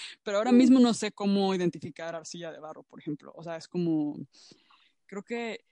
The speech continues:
Speaker 1: ajá, es-, es-, está interesante eso. A mí me, que, me pasaba que, que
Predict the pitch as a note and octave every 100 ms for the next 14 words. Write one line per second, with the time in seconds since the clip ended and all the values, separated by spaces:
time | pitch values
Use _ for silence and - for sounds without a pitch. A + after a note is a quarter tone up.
0 | _ _ _ _ _ - F3+ G#3 F3+ F#3+
1 | - - - - A#3 A#3+ A3+ A3+ B3+ B3
2 | D#4 D4 G#3 - F#3+ - F#3+ G3+ - E3
3 | C#3 _ - E3+